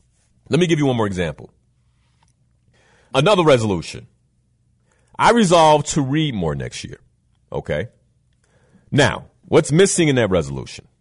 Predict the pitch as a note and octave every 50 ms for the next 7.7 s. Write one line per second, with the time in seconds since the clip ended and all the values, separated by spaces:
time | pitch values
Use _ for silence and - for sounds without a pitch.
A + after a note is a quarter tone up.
0 | _ _ _ _ _ _ _ _ _ _ _ _ _ - - B2+ B2+ B2 A#2+ C#3
1 | F3+ C4 B3 - - F#3+ D#3+ C#3 B2 A#2 A2 G2 G#2 G#2 G2 F2+ G2 G2 G2 -
2 | - F#2 F2+ F2 E2+ E2+ E2 E2 D#2+ - - _ _ _ - F2 F#2 F#2 F#2+ G2
3 | F#2+ G2 A2 F3 F#3+ - F2 D2 B1+ - - - _ _ _ _ _ _ _ _
4 | _ _ _ _ _ _ _ _ _ _ _ _ _ _ _ - - D3+ - -
5 | D3+ F#3 - - - F#3 D3+ C3 B2 A#2 A2 G#2 G#2+ G#2 F2+ G2 G2 G2 G2 -
6 | G2+ F#2+ G2 G2+ - - _ - - A#2 A2+ A2+ A#2+ A#2+ B2 B2+ A#2+ - - -
7 | - - G#2 F2+ E2+ D#2 D2+ C2 B1 B1 A1 G1+ -